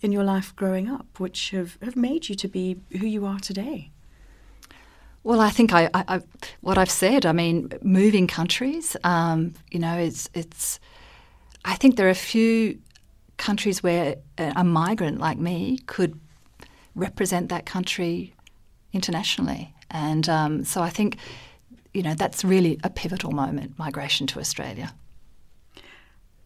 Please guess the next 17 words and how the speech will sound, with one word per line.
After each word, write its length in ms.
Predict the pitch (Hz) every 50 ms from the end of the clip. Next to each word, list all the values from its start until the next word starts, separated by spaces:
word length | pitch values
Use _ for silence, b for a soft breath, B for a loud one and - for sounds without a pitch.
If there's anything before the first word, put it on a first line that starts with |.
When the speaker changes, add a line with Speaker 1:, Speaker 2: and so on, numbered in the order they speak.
| - _
Speaker 1:
And 160 | - 254 240 -
given 300 | 277 285 320 330 320 302
your 420 | 254 233 233 226 226 226 226 220 - - _ - _ _ -
experiences 920 | 214 208 - - - - - 170 170 170 170 170 165 165 165 - - 165 156
so 260 | - - - 170 175
far 420 | 170 - - 180 165 156 151 151 -
in, 240 | 165 170 160 156
in 140 | - 170 165
your 120 | 160 156 156
career, 720 | 156 - - 156 151 156 175 180 160 147 143 143 139 143 -
if 180 | - 170 - -
you 260 | 180 190 196 196 196
could 460 | 196 - - 190 180 175 170 165 - - - _
call 300 | - - - 214 202 190
out 320 | 180 165 160 156 - - - - 185 -
one 380 | 170 160 170 175 180 180 165 156
lesson, 600 | 151 151 156 156 - - 143 143 139 139 143